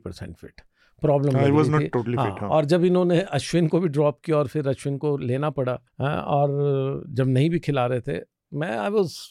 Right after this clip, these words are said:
Speaker 1: looking towards जसप्रीत के क्या करेगा। और फर्स्ट मै-,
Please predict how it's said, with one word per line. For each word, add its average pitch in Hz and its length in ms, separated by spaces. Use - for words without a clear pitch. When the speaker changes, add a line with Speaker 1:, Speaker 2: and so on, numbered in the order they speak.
Speaker 1:
looking 214 360
towards 143 420
जसप्रीत 139 560
के 151 160
क्या 135 260
करेगा। - 440
और 131 60
फर्स्ट - 440
मै-, 139 200